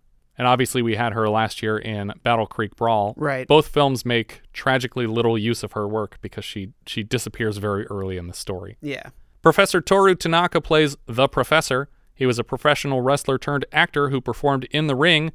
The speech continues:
Speaker 1: as Professor Tanaka, hence the nickname in the film. This was his first feature film role. He was Francis's butler in Pee-wee's Big Adventure.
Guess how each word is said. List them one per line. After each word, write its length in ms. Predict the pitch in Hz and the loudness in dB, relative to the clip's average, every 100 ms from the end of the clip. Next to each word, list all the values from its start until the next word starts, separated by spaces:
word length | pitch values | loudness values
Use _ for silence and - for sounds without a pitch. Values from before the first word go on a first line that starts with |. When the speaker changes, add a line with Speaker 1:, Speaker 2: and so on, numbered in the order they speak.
| - _ | -14 _
Speaker 1:
as 200 | - 117 | -2 -2
Professor 440 | - 113 - 123 113 | -2 -4 -2 -2 -4
Tanaka, 540 | - 117 127 - 110 _ _ | -4 0 0 0 -4 _ _
hence 200 | - 117 | -4 -4
the 120 | - | -4
nickname 340 | 110 110 110 104 | -6 -4 -4 -4
in 80 | 95 | -4
the 60 | |
film. 340 | - 123 113 113 _ - | -2 -2 -2 -4 _ -10
This 160 | - 131 | -4 -2
was 120 | 135 | 0
his 160 | 147 135 | 0 0
first 320 | - 170 - | 0 0 0
feature 340 | - 175 - | -8 -8 -6
film 300 | 143 165 175 | -4 0 0
role. 300 | 139 131 156 _ _ _ | 2 2 0 _ _ _
He 120 | 147 | 0
was 160 | 151 127 | 2 0
Francis's 580 | - 175 185 165 139 113 | 0 0 0 -4 -4 0
butler 480 | 151 175 131 143 - _ _ | 0 2 2 0 -6 _ _
in 160 | 120 110 | -6 -4
Pee-wee's 320 | 135 127 120 | -2 -2 -2
Big 180 | 131 120 | -2 -2
Adventure. 460 | 110 131 - 117 | -2 -4 -4 -6